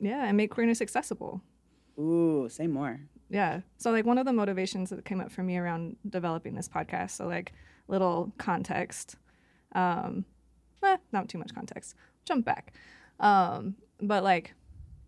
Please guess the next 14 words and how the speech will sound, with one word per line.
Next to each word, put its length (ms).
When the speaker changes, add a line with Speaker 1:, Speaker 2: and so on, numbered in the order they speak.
Speaker 1:
there 340
are 640
ways 340
in 160
which, 240
like, 240
queer 240
community 640
has 400
sustained, 720
like, 160
we've 160
sustained 520
ourselves 760